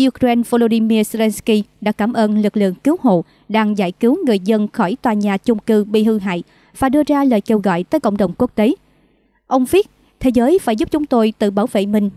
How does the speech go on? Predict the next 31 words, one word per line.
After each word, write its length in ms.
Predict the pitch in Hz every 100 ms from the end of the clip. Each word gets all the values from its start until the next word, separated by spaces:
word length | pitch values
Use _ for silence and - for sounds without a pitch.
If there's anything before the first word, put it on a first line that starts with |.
| -
trước 220 | 370 -
máy 100 | 330
bay 160 | 277 240 -
quân 140 | 226
sự 240 | - 202 175
của 120 | 202
Nga 280 | 214 226 202 - _ -
và 100 | 277
hàng 200 | 254 254
chục 220 | - 233 -
quả 140 | 240
bom 240 | 226 240 226
dẫn 280 | 202 214 247
đường 200 | 214 185 - -
cướp 180 | 370
đi 160 | 233 226
sinh 260 | - 226 214
mạng 220 | 180 180
của 120 | 277
người 220 | 254 208 - -
Ukraine 360 | 208 226 202 190 -
mỗi 160 | 208 190
ngày. 240 | 254 180 - _ _ _
Khủng 220 | - 233
bố 140 | 339
này 260 | 370 269 220 -
có 100 | 349
thể 160 | 294 226
bị 140 | 220
ngăn 240 | 185 208 196
chặn." 220 | 196